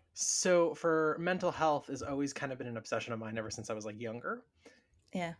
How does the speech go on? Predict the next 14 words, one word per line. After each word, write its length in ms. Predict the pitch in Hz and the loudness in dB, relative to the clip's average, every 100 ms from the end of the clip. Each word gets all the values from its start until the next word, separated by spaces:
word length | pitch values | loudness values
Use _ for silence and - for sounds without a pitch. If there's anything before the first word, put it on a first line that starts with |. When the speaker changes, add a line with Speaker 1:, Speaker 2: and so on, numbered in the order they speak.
| _ _ _ - | _ _ _ 0
Speaker 1:
And 240 | 175 170 | 2 2
Toy 160 | - 208 | 2 0
Story 260 | 208 262 220 | 4 4 4
two 220 | - 190 | 2 0
being 260 | 151 156 156 | 2 2 0
this 200 | 143 135 | 0 -2
movie 400 | 135 139 143 123 | -2 2 4 4
about 460 | 117 117 117 107 - - - - - _ - - - - _ 147 | 2 0 0 -2 -6 -8 -8 -14 -20 _ -18 -16 -18 -20 _ 4
generational 680 | 160 170 156 156 175 156 | 6 8 8 6 4 2
trauma 680 | 143 - 120 117 160 214 214 - _ _ - | 2 -2 0 2 2 2 -2 -10 _ _ 0
and, 160 | 151 - 147 - 175 - - | 2 6 6 8 4 2 -10
<laughs> 520 | - - 208 - - | -16 -2 0 2 6
and, 220 | 165 170 | 6 6
like, 320 | 160 156 - | 2 2 -4